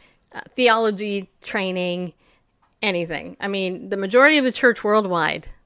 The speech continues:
of Christians don't have ninety-nine percent of what you have if you're an American or you're in the Western world somehow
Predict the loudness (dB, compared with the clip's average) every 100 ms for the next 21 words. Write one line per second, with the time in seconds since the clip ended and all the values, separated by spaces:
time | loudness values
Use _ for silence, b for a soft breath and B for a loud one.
0 | _ _ _ -6 0 0 0 -8 -10 -10
1 | -14 -4 2 2 0 -2 2 2 0 -6
2 | -20 b b b b 2 4 4 2 2
3 | 2 -4 -2 -4 -2 -4 -4 -4 0 0
4 | 0 0 0 -4 -12 -6 -6 -4 -4 -4
5 | -4 -6 -6 -4 -4 -4 -4 -2 -4 -6
6 | -4 -6 -6 -8 -6 -4 -6 -8 -12 -10
7 | -10